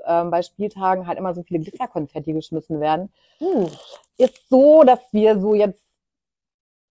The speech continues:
Speaker 1: den Fakt haben, dass sich dieses Glitzerkonfetti irgendwie so ein bisschen in diesen Rasen vermischt. Und das macht so ein bisschen die professionelle Bewirtschaftung des Rasens schwieriger, mal ab davon, dass der
Speaker 2: Ah.
Speaker 1: Grünschnitt dann auch eher so Sondermüll ist.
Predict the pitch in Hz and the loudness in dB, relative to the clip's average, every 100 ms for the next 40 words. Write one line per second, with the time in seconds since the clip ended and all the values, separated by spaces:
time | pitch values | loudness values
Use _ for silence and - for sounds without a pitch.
0 | _ 202 202 196 233 220 220 208 202 208 | _ -4 -2 -2 -6 0 2 2 0 -4
1 | - 202 190 294 339 - 202 185 180 196 | -6 -6 -4 -4 -4 -6 -6 -4 -6 -4
2 | 175 202 202 208 220 269 233 220 208 202 | -4 -4 -4 -4 -6 -6 -4 -4 -6 -6
3 | 196 214 226 185 - 151 147 165 143 170 | -4 -4 -4 -8 -8 -6 -6 -8 -6 -4
4 | 185 202 214 - 220 220 226 220 190 208 | -4 -4 -10 -6 -6 -6 -4 -6 -6 -10
5 | 196 202 190 208 226 226 214 190 208 226 | -10 -8 -2 0 4 4 2 -2 -4 -6
6 | 214 - 190 180 196 208 214 202 - - | -8 -10 -12 -6 0 0 0 -6 -12 -6
7 | 202 247 247 233 190 170 202 196 196 185 | -2 -2 -2 -4 -6 -6 -6 -4 -4 -2
8 | 185 175 208 220 190 - 147 - 196 202 | 0 -2 -4 -8 -14 -10 -10 -8 -2 0
9 | 185 170 196 208 175 160 151 196 | 0 0 -2 -4 -6 -6 -6 -8